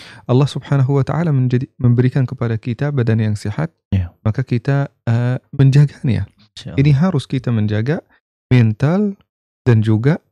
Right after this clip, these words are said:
Speaker 1: eh, badan, kita menjaga dua-duanya supaya kita menjaga amanat Allah Subhanahu wa taala.
Speaker 2: Betul.
Speaker 1: Jadi saat kita menjaga kesehatan di dalam keluarga, Allah Subhanahu wa taala mewasiatkan bahwasanya setiap orang beriman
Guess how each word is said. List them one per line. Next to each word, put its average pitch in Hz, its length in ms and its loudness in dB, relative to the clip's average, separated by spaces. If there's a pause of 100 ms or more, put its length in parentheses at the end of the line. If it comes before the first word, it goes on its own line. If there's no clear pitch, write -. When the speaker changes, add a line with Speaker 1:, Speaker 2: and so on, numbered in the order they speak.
(160)
Speaker 1:
eh, 113 280 2
badan, 127 480 2
kita 127 280 -6
menjaga 127 340 0
dua-duanya 127 640 -4 (220)
supaya 147 440 0
kita 143 320 -4
menjaga 131 400 0
amanat 131 380 -2
Allah 120 220 -6
Subhanahu 113 580 -4 (100)
wa 101 140 -8
taala. 101 400 -4
Speaker 2:
Betul. - 400 -16
Speaker 1:
Jadi 127 180 4
saat 165 320 -2
kita 175 220 -2
menjaga 127 380 2
kesehatan 110 600 -4
di 127 120 -2
dalam 113 220 -2
keluarga, 113 520 -8
Allah 147 240 -6
Subhanahu 139 480 -6
wa 143 80 -4
taala 170 240 -6
mewasiatkan 156 720 -6 (460)
bahwasanya 156 580 0 (380)
setiap 160 580 0
orang 147 260 2
beriman 110 640 -2